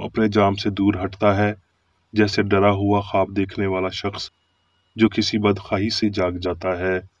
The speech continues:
جو مسخ شدہ فہم کی تکلیفوں کے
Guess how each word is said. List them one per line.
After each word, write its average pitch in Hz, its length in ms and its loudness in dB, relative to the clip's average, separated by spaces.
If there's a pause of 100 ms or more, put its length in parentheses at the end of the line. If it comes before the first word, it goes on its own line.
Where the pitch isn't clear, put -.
(600)
جو 110 120 6
مسخ 101 380 0
شدہ 104 380 2 (120)
فہم 107 240 0
کی 104 140 -8
تکلیفوں 98 540 -4
کے 107 260 0